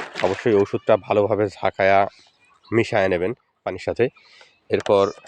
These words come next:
এরপর এই যে ফুলটা দেখেন, ভিডিওটা ভালো করে দেখবেন ইনশাআল্লাহ। এই ফুলটা দেখেন,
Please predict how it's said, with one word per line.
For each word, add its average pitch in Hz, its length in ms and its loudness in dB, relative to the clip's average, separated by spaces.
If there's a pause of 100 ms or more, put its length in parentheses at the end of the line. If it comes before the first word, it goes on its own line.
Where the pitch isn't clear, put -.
(1700)
এরপর 107 400 2 (440)
এই 113 120 -2
যে 110 100 0
ফুলটা 101 360 -2
দেখেন, 85 300 -2 (2250)
ভিডিওটা 113 320 2
ভালো 98 240 -2
করে 113 160 -2
দেখবেন 92 320 0
ইনশাআল্লাহ। 85 440 0 (720)
এই 98 40 -8
ফুলটা 110 380 -2
দেখেন, 101 260 -2